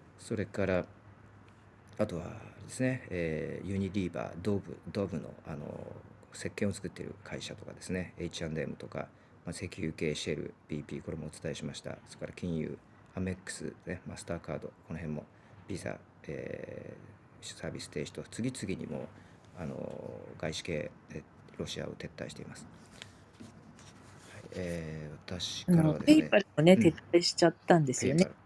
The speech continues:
Speaker 1: ル。うん。
Speaker 2: ペイパルって、あの、結構海外の決済にすごく便利なものだったんですけど、
Speaker 1: うん。
Speaker 2: あれがですね、撤退してしまうと、逆にその、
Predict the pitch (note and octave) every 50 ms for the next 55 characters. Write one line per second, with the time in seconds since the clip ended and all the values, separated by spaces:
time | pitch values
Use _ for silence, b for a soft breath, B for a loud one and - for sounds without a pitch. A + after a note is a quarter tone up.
0 | - - G#3 A2 G2+ - F3 E3 D#3 - - A3 G3 F3+ F3+ - - D#3+ D#3+ D#3+
1 | D#3 - - F#3+ - - - - C#3+ D3 C#3+ C3 G#2 - - - - - - A3
2 | G3 F#3 E3+ D#3 D3 C#3+ C#3+ C#3 C3+ C3 C3 A#2 - b b b b b - F#3
3 | D#3+ - - D3+ C#3+ C#3+ C3+ - D#3 F#3 F#3+ F#3 - - F3+ F3+ D#3+ C#3+ C#3+ -
4 | - - D3 D3 D3+ D#3 D#3+ D#3+ D3 D3+ C#3 - - C3+ C#3 C#3 C#3 - - -
5 | C#3 C#3+ D#3 D3+ D3 - b b b b b G3 G3 G#3 A#3+ C4 C4+ C#4+ C#4+ C#4+
6 | C#4 B3+ A3 G#3 - E3 D#3 D3+ - E3 D#3 - - F#3+ G3 G3 F#3 - - F#3+
7 | - - F#3 F#3 F#3 F3 F3 - G3+ G3+ F3+ D3+ D3+ F3 E3+ - - G#3+ G#3+ G#3+
8 | G#3+ G#3 - G3+ G3 G3+ G3+ G3